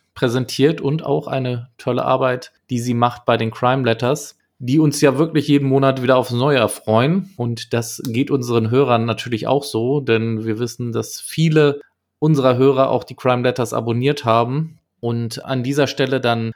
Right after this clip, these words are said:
auch ein Dank mal an unsere Hörer, die auch den Crime Letters folgen. Ich denke mal, ja, auch so hat Anne dann für die nächsten paar Monate, Jahre sicherlich weiterhin viel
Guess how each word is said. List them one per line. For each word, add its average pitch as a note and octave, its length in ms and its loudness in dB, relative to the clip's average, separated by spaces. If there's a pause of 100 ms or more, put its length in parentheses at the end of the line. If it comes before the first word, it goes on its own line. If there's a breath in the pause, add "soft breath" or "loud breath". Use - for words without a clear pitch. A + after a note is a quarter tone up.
auch A#2 200 -4
ein A#2 520 -4
Dank D#3+ 360 2
mal F#3+ 160 0
an E3 160 -4
unsere E3+ 300 -2
Hörer, D#3+ 300 0
die C#3+ 240 -4
auch D3 300 -4
den C3+ 260 -4
Crime D3 300 0
Letters D3+ 320 -4
folgen. D#3 400 -2
Ich D3 100 -10
denke C3 220 -8
mal, B2 240 -4 (400)
ja, - 320 2
auch C3 160 -2
so D3+ 340 2
hat C#3+ 240 0
Anne D#3 240 2
dann C#3 460 0 (300)
für D3+ 260 0
die C#3 80 -6
nächsten E3 420 0
paar C#3+ 180 2
Monate, C#3+ 540 0
Jahre A#2+ 560 2
sicherlich A#2 480 -6
weiterhin A2 420 -4
viel C#3+ 560 -4